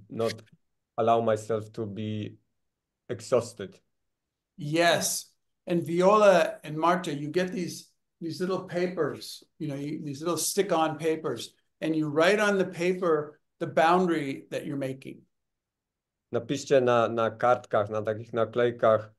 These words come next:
Speaker 1: y, które możecie sobie przykleić, y, granice, które, które, które stawiacie.
Speaker 2: Boundary that you forgot to make, that you're making now.
Speaker 1: Granice, o których zapomnieliście, których zapomnieliście postawić, a które stawiacie teraz.
Speaker 2: And the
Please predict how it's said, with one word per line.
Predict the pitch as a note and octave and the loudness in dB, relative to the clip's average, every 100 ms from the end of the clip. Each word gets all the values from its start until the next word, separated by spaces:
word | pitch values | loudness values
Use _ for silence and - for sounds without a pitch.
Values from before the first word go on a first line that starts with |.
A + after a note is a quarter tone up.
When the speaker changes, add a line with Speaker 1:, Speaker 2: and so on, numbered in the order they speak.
| _ _ _ - | _ _ _ -4
Speaker 1:
y, | A#2 G#2 G#2 | -2 -2 -4
które | A#2+ A#2 | -2 0
możecie | A#2 A#2 A2+ | -2 -4 -4
sobie | A#2+ A#2 | -2 -2
przykleić, | - G#2+ B2 B2 A#2 G#2 | -6 -2 4 4 4 -4
y, | A#2 A#2 | -4 -4
granice, | G#2 C3 B2 C3+ C3+ A#2 | -2 2 2 2 -2 -4
które, | - - A#2 A#2 A2 G#2+ G#2+ | -4 -6 0 4 6 4 0
które, | - A2+ A2 G#2+ G#2+ G#2 G#2 - | -10 -2 2 4 4 2 -2 -8
które | - A#2+ | -8 -2
stawiacie. | - B2 B2+ B2 - F2 - _ _ _ _ _ | 0 4 4 4 -2 -12 -16 _ _ _ _ _
Speaker 2:
Boundary | C3 D#3 F3+ F#3+ | -4 0 2 4
that | F3 F3 | 2 0
you | D#3+ | -4
forgot | E3 C3+ E3 F#3 | -4 0 0 0
to | F3 | -2
make, | E3+ E3 - | 0 0 0
that | D3 | -6
you're | C#3+ C3+ D#3 | -10 -4 -4
making | E3 C#3+ B2 | -4 -6 -6
now. | A2 E2 - _ _ _ _ _ _ _ _ | -8 -14 -20 _ _ _ _ _ _ _ _
Speaker 1:
Granice, | A2+ A#2+ C3+ C#3 C3+ | -2 0 0 4 2
o | |
których | - C#3 C3 | 2 -2 -4
zapomnieliście, | A2 B2+ C3 B2+ B2+ C3 C3+ C#3 - C3 B2 A#2 A2 A2 | 0 0 2 0 0 -2 -2 -6 -4 4 4 6 2 -2
których | - A#2+ | -8 -6
zapomnieliście | A#2+ B2 B2+ C#3+ - C#3+ | -4 -2 0 -2 -4 -4
postawić, | A#2 A#2+ - C3+ B2 A#2+ - | -4 -6 4 4 4 -4 -4
a | A2+ A2 | 2 2
które | A2 B2 A#2+ | 0 -4 -4
stawiacie | - G#2+ B2+ B2 A#2+ | -2 2 2 2 -2
teraz. | A#2 B2 G2+ F#2+ - _ _ _ _ - | 2 2 2 -4 -12 _ _ _ _ -6
Speaker 2:
And | |
the | D#3+ | -4